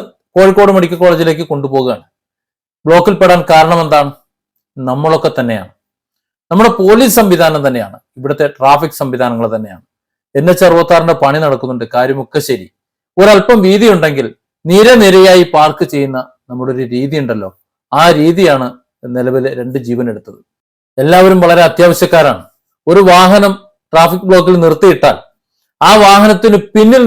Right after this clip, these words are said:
നിർത്തേണ്ട സ്ഥാനത്ത് അതിന്റെ വലതുവശത്തോ ഇടതുവശത്തോ ഒക്കെ കൊണ്ട് കയറ്റും. എവിടെയൊക്കെ കയറ്റാൻ പറ്റൂ അവിടെയൊക്കെ കൊണ്ടുവന്ന് കയറ്റും. അങ്ങനെ കയറ്റി മുഴുവൻ ജാമാക്കി വെക്കും. അപ്പുറത്ത്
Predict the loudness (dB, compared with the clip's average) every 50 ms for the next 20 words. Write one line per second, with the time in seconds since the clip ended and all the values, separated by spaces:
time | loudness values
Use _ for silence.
0 | 2 2 2 0 0 -2 0 0 0 -2 0 0 0 2 2 0 -2 -4 -6 -8
1 | -8 _ _ _ _ _ _ _ _ _ _ _ -2 0 2 2 2 2 4 4
2 | 4 2 4 4 2 2 2 0 -2 0 0 0 0 -2 -6 _ _ _ _ -4
3 | -2 0 2 2 2 2 2 0 -2 -2 0 2 2 0 -2 -8 _ _ -4 -4
4 | -2 0 0 0 0 0 0 -2 -2 -2 -2 -2 -4 -4 -10 -20 -20 _ _ _
5 | _ _ _ _ _ _ 0 2 4 4 4 4 4 4 2 2 2 2 2 2
6 | 4 2 2 2 2 0 0 0 -2 -2 -4 _ -4 -2 0 2 2 2 2 0
7 | -2 -2 -2 -2 -2 -2 -2 -2 -2 -2 -2 -2 -4 -6 -12 -20 _ _ _ -6
8 | -2 0 0 0 0 0 -2 -2 -2 -4 -6 -6 -6 -6 -4 -4 -4 -4 -2 -2
9 | 0 0 0 0 0 -2 -2 -2 -6 -10 -10 -10 _ _ _ _ _ _ _ _
10 | _ _ _ _ -2 -2 2 2 2 2 2 2